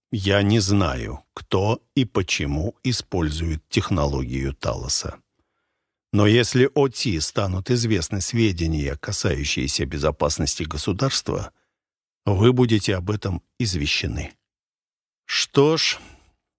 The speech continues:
гости пришли к выводу, что больше ничего вытянуть из Судзимы не удастся. По крайней мере, сейчас. Мы очень на это рассчитываем.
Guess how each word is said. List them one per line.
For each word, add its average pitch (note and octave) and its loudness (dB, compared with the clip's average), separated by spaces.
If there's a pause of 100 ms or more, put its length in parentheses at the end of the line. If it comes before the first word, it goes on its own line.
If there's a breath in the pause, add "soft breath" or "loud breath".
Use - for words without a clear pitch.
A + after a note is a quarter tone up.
(100)
гости A2 0
пришли A2+ -2
к - -10
выводу, C3 2
что - -2
больше A2+ 2
ничего C3+ 2
вытянуть B2+ -2 (100)
из C3+ -2
Судзимы F2+ 0
не A#2 2
удастся. D#2+ -4 (480)
По G#2+ -2
крайней F#2+ 0
мере, E2+ 2
сейчас. - -2 (880 soft breath)
Мы C#3 8
очень D#3+ 4
на C3 4
это B2+ 0
рассчитываем. F2+ -2